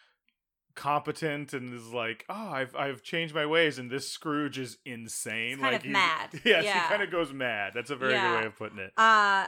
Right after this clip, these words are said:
Speaker 2: we also liked that Willie the Giant raises the roof when they leave, like, lifts the roof up and puts
Speaker 1: Yeah.
Speaker 2: it down on Scrooge's house,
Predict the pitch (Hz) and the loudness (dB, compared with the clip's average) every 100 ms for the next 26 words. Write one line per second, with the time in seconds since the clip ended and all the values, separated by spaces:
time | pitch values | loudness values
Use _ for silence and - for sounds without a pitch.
0 | - 233 269 240 254 294 349 311 240 226 | -4 -6 -2 0 0 0 -2 0 0 -2
1 | - 202 190 220 226 208 180 196 196 180 | -4 -4 -2 -2 -4 -4 -4 -2 -2 -4
2 | - 156 185 185 180 160 180 156 170 170 | -8 -10 -8 -8 -10 -12 -12 -12 -12 -14
3 | - 165 160 160 160 160 170 170 160 156 | -16 -14 -12 -10 -10 -10 -10 -10 -12 -10
4 | 170 170 - - 165 165 160 175 160 - | -12 -12 -12 -12 -12 -12 -12 -8 -8 -8
5 | 156 151 196 165 113 165 165 160 156 - | -16 -6 0 0 0 -4 -6 -8 -14 -14
6 | 170 170 - 175 175 | -14 -14 -6 -4 -2